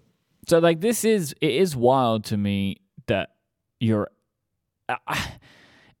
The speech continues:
I understand what you have said about how you tie it into the f-, the, the system actions.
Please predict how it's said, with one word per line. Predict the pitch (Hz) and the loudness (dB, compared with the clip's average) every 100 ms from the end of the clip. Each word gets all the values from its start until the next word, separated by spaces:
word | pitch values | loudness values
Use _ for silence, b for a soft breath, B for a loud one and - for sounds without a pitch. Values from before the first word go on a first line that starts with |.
| _ | _
I | 160 185 180 - | 2 4 2 2
understand | 185 202 175 160 156 156 139 | 2 2 0 0 0 -2 2
what | 127 - | 2 2
you | 131 120 | 0 0
have | 123 | 0
said | - 104 135 - _ - | -2 -4 -4 -8 _ 0
about | 117 107 - | 2 2 -2
how | 117 113 | 0 0
you | 110 113 | 0 -2
tie | 107 120 110 | -4 0 2
it | 107 - | 0 0
into | 110 110 120 - 110 107 110 123 _ _ _ | -2 -2 -4 0 2 2 0 -6 _ _ _
the | 117 | -2
f-, | 104 - _ | -2 -8 _
the, | 110 104 98 95 | -6 -4 -2 -4
the | 95 101 | -6 -8
system | - 110 120 | -6 -6 -4
actions. | 98 107 - 156 190 - | -4 -4 -4 -4 -4 -8